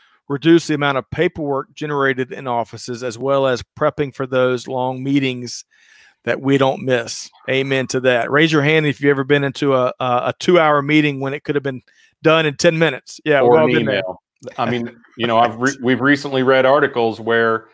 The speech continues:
Speaker 2: that's exactly the feeling that people have, is that this could have been done in an email.
Speaker 1: That's right.
Speaker 2: Can I, can I punt just a few s-, seconds on
Speaker 1: Sure.
Speaker 2: meetings? I will strongly encourage everyone who wants to have a meeting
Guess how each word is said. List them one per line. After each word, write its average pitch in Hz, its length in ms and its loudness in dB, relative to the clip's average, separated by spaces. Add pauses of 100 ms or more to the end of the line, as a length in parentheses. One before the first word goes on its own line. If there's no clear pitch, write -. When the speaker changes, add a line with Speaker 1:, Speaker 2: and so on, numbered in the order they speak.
(320)
Speaker 2:
that's 127 180 -2
exactly 120 600 0
the 120 160 -2
feeling 123 480 -2
that 107 160 -10
people 113 340 -6
have, 117 440 0
is 104 280 -4
that 104 240 -2 (140)
this 123 200 -4
could 131 200 2
have 117 120 -4
been 117 220 -2
done 113 240 0
in 110 80 -4
an 104 140 -4
email. 95 500 -6 (240)
Speaker 1:
That's - 120 -18
right. 110 160 -6
Speaker 2:
Can 143 80 0
I, 165 160 -2 (260)
can 151 120 0
I 165 80 2
punt 160 300 -4 (140)
just 151 320 -4
a 131 80 -4 (140)
few 156 220 2
s-, - 280 -6
seconds 127 640 -2
on 120 240 0 (160)
Speaker 1:
Sure. 165 160 2
Speaker 2:
meetings? 95 160 -8 (1400)
I 127 120 2
will 135 160 0
strongly 139 540 2
encourage 120 500 0 (160)
everyone 131 520 0
who 117 120 -6
wants 113 280 -4
to 113 100 -4
have 110 180 -2
a 107 60 -6
meeting 104 360 -6